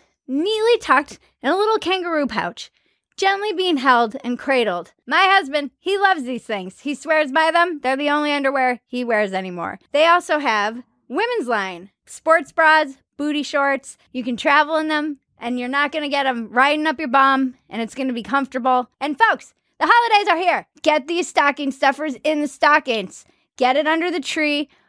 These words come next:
or under the candles. <laughs> Support the company that supports your balls, that supports our show,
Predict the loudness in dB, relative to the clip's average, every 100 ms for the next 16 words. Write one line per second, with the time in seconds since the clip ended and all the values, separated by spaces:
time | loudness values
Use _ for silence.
0 | -2 2 2 0 -6 _ _ _ _ _
1 | _ _ _ _ _ _ _ _ 0 2
2 | 2 0 -2 0 2 4 2 0 -4 -4
3 | 0 0 0 -4 -8 -12 -16 -6 -6 -6
4 | -20 _ -8 0 4 4 4 2 2 0
5 | 0 -4 _ -6 -6 0 2 2 0 4
6 | 6 6 2 -6 _ -6 -6 -4 0 0
7 | 2 0 2 2 4 2